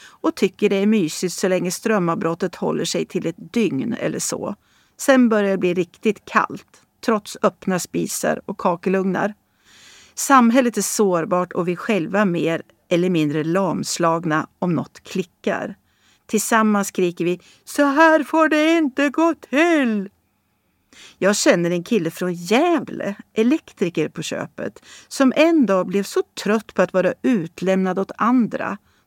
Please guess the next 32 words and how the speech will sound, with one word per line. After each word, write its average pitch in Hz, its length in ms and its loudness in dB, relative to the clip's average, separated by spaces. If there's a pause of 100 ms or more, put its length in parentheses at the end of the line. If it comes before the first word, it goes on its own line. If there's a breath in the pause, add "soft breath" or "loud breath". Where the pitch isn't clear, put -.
(140)
Trött - 280 0
på 269 80 0
att 226 120 2
vara 185 200 0
sårbar. 196 1000 -2 (400)
Han 185 160 -2
var 190 80 0
tjugofem 196 540 -2
år 220 200 0
då. 196 260 -8 (1040 loud breath)
Han 247 260 4
flyttade 185 420 0
långt 233 480 2
upp 170 160 -2
till 180 200 -2
Ramsle, 190 720 0
Ångermanland, 185 800 -2 (140 soft breath)
och 180 220 -6
hyrde 175 320 0
ett 160 120 -8
gammalt 160 440 -4
torp. - 640 -8 (560 loud breath)
Han 214 160 0
fick 220 160 -2
ta 240 100 2
över 220 180 2
en 214 180 0
arbetshäst 196 1120 -2 (260 soft breath)
och - 240 -2
tillverkade 180 580 0
en 139 100 -4
kvarn, 196 680 0